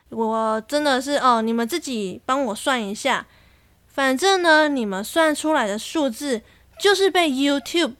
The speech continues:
的激烈战场上杀死的数字。你说死伤惨重吗？嗯，好像有一点。不过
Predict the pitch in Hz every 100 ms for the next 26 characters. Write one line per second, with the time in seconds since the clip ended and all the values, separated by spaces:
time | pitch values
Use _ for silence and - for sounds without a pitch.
0 | _ - 220 - - 294 294 339 277 226
1 | - 226 - 190 196 262 214 - 339 302
2 | 381 - 214 180 190 - 240 190 - 214
3 | - _ _ _ _ _ 240 226 - 392
4 | 403 403 440 _ _ _ _ _ _ _
5 | - - 214 196 311 330 370 - - 214
6 | 202 - 294 247 220 208 208 214 226 -
7 | _ _ _ _ _ - 403 415 415 415
8 | 415 - - - - - - 226 - 381
9 | 440 302 202 294 - - 233 - - _
10 | _ - - - - - _ _ _ -
11 | 349 - 392 403 349 330 302